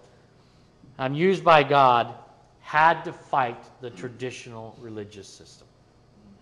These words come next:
You read the Bible and you'll see over and over and over and over that these heroes were fighting against the traditions that had drawn people away from God.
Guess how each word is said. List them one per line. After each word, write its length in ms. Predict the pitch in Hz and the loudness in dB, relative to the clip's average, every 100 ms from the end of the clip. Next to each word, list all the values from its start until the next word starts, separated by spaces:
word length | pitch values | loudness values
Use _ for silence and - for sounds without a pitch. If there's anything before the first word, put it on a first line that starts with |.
| - 139 139 - _ _ _ _ _ _ - | -20 -20 -20 -20 _ _ _ _ _ _ -16
You 160 | 151 | -12
read 260 | 196 196 196 | -6 -6 -6
the 80 | 180 | -2
Bible 420 | 147 120 107 107 | 0 0 -2 -8
and 100 | 110 | -10
you'll 140 | 143 | -12
see 380 | 147 - 143 113 - | -12 -14 -14 -16 -14
over 640 | 123 143 160 160 175 175 151 | -12 -12 -12 -14 -12 -12 -16
and 160 | 151 143 | -18 -14
over 500 | 135 127 123 123 135 - - _ 98 | -12 -12 -14 -18 -18 -20 -20 _ -18
and 180 | 107 104 | -18 -14
over 580 | 127 160 170 175 180 175 | -8 -8 -8 -10 -12 -12
and 220 | - 165 - | -14 -18 -16
over 500 | 110 95 87 82 87 _ _ _ _ 202 190 _ - - _ _ 127 | -18 -18 -20 -20 -20 _ _ _ _ -20 -20 _ -20 -20 _ _ -16
that 180 | 120 | -12
these 260 | 147 156 151 | -10 -10 -10
heroes 460 | 160 160 143 120 107 | -6 -4 -2 -4 -8
were 120 | 107 | -16
fighting 680 | - - 131 127 135 139 139 | -18 -8 -2 -2 -2 -8 -14
against 600 | 117 107 113 104 101 - _ _ _ _ - | -18 -16 -14 -14 -18 -20 _ _ _ _ -20
the 80 | |
traditions 1040 | 107 110 104 101 123 - 98 73 76 - - _ _ _ 131 - - | -18 -20 -20 -14 -14 -14 -20 -20 -20 -20 -20 _ _ _ -20 -20 -16
that 80 | 113 | -14
had 160 | 110 107 | -16 -10
drawn 460 | 123 123 139 143 | -4 0 -2 -4
people 340 | 139 120 120 107 | -12 -16 -14 -14
away 320 | 98 101 101 | -14 -14 -14
from 220 | - 98 | -18 -20
God. 280 | 87 73 | -18 -18